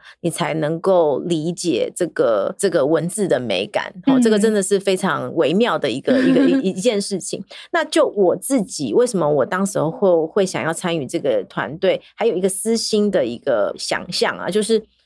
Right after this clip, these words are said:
Speaker 1: 其实我们都知道，就是你，你使用一个语言，它就有一个所谓的文化的这个，这个，这一个层面。那我，我觉得如果我今天没有办法让繁体中文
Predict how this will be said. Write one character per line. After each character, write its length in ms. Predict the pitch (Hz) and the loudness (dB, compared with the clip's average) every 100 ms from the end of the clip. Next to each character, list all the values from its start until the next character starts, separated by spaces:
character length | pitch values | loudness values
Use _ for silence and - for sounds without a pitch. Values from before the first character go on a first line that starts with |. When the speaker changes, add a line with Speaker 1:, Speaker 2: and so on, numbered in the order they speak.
| _ - | _ -2
Speaker 1:
其 100 | 277 | 2
实 80 | |
我 160 | 320 196 | 4 2
们 80 | 151 | 2
都 120 | 190 | 0
知 120 | 185 | 2
道， 100 | 190 | 0
就 100 | 185 | 0
是 380 | 185 185 165 151 175 | 0 0 0 0 -2
你， 180 | 170 160 | -2 0
你 60 | |
使 180 | 190 - | -2 2
用 120 | 196 | 2
一 40 | 196 | 2
个 60 | |
语 220 | 180 156 131 | 0 -4 -4
言， 180 | 98 | -2
它 120 | 156 170 | -2 -2
就 120 | 175 | -2
有 60 | |
一 80 | 131 | -2
个 100 | 151 113 - | -2 -4 -6
所 160 | - 170 | -2 0
谓 80 | 160 | 2
的 260 | 151 113 - | 0 0 0
文 240 | 170 151 | 0 0
化 260 | 170 196 143 | 0 0 0
的 140 | 127 135 | -2 -4
这 80 | |
个， 80 | 127 | -4
这 160 | - 165 | -2 -4
个， 100 | - | -2
这 100 | 196 | 0
一 80 | 175 | 0
个 80 | 156 | 0
层 220 | - - - | -4 -8 -6
面。 240 | 147 190 - - - | -6 -6 -10 -20 -4
那 280 | 233 226 175 | -2 0 0
我， 240 | 185 175 - _ | 0 0 -2 _
我 140 | 180 175 | 0 0
觉 200 | 175 160 | 2 2
得 120 | 185 | 2
如 160 | 175 180 | 0 2
果 260 | 185 143 | 2 2
我 280 | 104 165 151 | 0 0 0
今 220 | 170 196 | 2 2
天 180 | 196 196 | 2 2
没 240 | 196 175 | 2 2
有 120 | 180 160 | 0 0
办 240 | 180 175 | -2 -2
法 180 | 156 123 | -2 0
让 340 | 165 165 160 _ - _ | 0 0 -4 _ -20 _
繁 140 | - 180 | -4 0
体 100 | 185 | 2
中 160 | 180 170 | 2 2
文 220 | 151 | 0